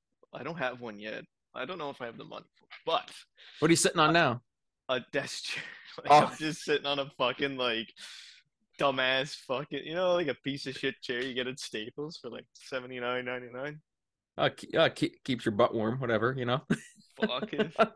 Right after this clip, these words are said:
Speaker 2: It'll
Speaker 1: But no,
Speaker 2: suffice.
Speaker 1: fuck. It's, like, it's called Secret Labs, and holy dog shit, they make nice gaming chairs, apparently, but they're, like, almost, like, nine hundred dollars. So I'm
Speaker 2: Um,
Speaker 1: like,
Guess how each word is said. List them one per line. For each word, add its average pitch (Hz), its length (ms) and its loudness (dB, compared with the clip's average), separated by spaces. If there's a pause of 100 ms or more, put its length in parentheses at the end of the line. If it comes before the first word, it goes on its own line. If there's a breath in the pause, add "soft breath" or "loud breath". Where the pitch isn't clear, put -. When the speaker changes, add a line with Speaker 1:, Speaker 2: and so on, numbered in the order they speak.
(220)
Speaker 2:
It'll 311 300 6 (280)
Speaker 1:
But 285 340 2
no, 165 200 10
Speaker 2:
suffice. 147 520 8
Speaker 1:
fuck. 156 180 4 (340)
It's, 143 200 -6
like, 131 240 0 (180)
it's - 160 -12
called 165 220 -2
Secret - 400 -10
Labs, 113 400 -10
and 127 140 -20
holy 147 440 -6 (140)
dog 151 360 -4
shit, 117 320 -8
they 123 120 -8
make 117 200 -10
nice 117 240 -12
gaming 120 280 -12
chairs, 120 260 -10
apparently, 127 560 -10
but 120 180 -12
they're, 120 120 -12
like, 117 280 -10
almost, 147 300 -12
like, 104 100 -16
nine 131 240 -6
hundred 131 280 -10
dollars. 117 420 -10 (600)
So - 200 -16
I'm 147 80 6
Speaker 2:
Um, 143 60 4
Speaker 1:
like, 123 220 -6